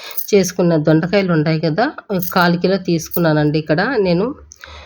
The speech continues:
ఆ, తీసుకొని ఈ ఆయిల్లో ఒక టూ మినిట్స్ వరకు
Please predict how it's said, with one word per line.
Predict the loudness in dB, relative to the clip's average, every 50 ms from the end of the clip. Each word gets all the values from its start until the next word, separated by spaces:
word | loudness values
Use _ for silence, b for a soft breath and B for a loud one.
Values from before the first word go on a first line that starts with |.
| B B B B 0 2
ఆ, | 4 4 4 2 0 -2 -6 -18 -16 _ -2 0 0 0 0 -2 -2 0
తీసుకొని | 2 2 2 2 0 0 2 2 2 2 4 2 2 2
ఈ | 2 2 4
ఆయిల్లో | 4 4 4 2 2 2 0 -2 -4 -6 -8 -10 -8
ఒక | -6 -2 0 2 2 2 2 2 2
టూ | 2 4
మినిట్స్ | 4 6 4 4 4 2 0 -2
వరకు | -2 -2 -2 0 -2 -2 -2 -2